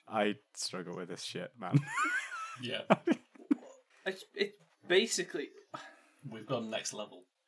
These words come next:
Speaker 3: Fuck's sake. <sighs> I need to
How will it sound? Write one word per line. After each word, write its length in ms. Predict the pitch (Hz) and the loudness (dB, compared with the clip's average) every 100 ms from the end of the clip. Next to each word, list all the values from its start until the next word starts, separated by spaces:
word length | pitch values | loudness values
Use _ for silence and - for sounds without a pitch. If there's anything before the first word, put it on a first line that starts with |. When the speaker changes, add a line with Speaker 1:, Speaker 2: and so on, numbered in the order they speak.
| - | -14
Speaker 3:
Fuck's 300 | - - - | -12 -12 -12
sake. 880 | 107 107 _ _ _ 123 107 82 - _ _ _ _ - | -12 -14 _ _ _ 2 2 2 -4 _ _ _ _ -14
<sighs> 80 | 165 - - - - - - - - _ - - _ | -10 -10 -10 -10 -6 -4 -4 -10 -20 _ -14 -14 _
I 60 | 131 | -4
need 200 | 127 127 | -2 -2
to 260 | 131 107 | -2 -4